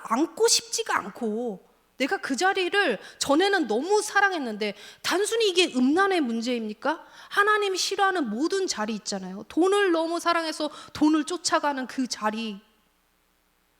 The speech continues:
세상 쾌락을 향해서 쫓아가던 그 자리, 세상 사람들과 구별 없이 세상 사람들과 혼탁해서 섞여 있던 그런 나의 모습,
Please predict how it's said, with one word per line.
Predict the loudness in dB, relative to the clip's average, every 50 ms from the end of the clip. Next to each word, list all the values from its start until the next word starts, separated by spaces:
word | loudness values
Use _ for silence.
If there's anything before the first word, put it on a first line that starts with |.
| _ _ _ _
세상 | -8 -4 -2 0 2 4 4 2 2
쾌락을 | 0 0 2 4 4 4 4 4 2 2
향해서 | 2 0 0 -4 -4
쫓아가던 | -6 -6 -4 -2 -2 0 0 0 0 0 -2 -4 -6
그 | -6 -4 -4 -4 -2
자리, | -4 -6 -8 -8 -6 -6 -6 -8 -8 -10 -16 -20 -18 -10
세상 | -4 -2 0 2 2 2 2
사람들과 | 2 2 2 2 2 0 0 2 0 0
구별 | 0 0 0 2 2 4 4 2
없이 | 2 0 0 0 0 0 0
세상 | -2 -4 -4 -4 -4 0
사람들과 | 0 0 0 0 -2 -2 0 0
혼탁해서 | -2 -2 -6 -18 -18 -6 0 2 2 2 2 0 -4 -4 -2 -2 -2 -2 2 4 4 4 4
섞여 | 2 -4 -8 -4 0 0 0
있던 | 0 0 -6 -2 2 2 2 2 0 -6 -14 -20 -20 -20 -20 _ _ -10
그런 | -2 2 4 4 4 4 2
나의 | 0 0 0 0 0
모습, | 0 0 -2 -4 -4 -4 -4 -4 -4